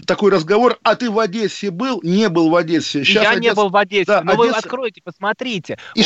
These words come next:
Speaker 1: что
Speaker 2: у вас
Speaker 1: это,
Speaker 2: есть
Speaker 1: ш-, что это
Speaker 2: телефон.
Speaker 1: должно значить? Какое это отношение имеет к
Speaker 2: А
Speaker 1: памятнику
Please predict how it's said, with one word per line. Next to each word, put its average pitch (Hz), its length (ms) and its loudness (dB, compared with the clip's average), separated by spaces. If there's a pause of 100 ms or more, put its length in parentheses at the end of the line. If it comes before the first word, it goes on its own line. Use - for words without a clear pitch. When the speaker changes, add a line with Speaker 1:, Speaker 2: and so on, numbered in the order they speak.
Speaker 1:
что 277 100 4
Speaker 2:
у 269 40 6
вас 240 140 4
Speaker 1:
это, 220 100 -4
Speaker 2:
есть 240 180 -6
Speaker 1:
ш-, 208 60 -8
что 202 240 -2
это 262 160 4
Speaker 2:
телефон. 202 60 2
Speaker 1:
должно 220 340 2
значить? 175 380 -4
Какое 226 280 -2
это 220 160 0
отношение 208 760 0
имеет 202 360 2
к - 40 -8
Speaker 2:
А 170 60 0
Speaker 1:
памятнику 214 400 0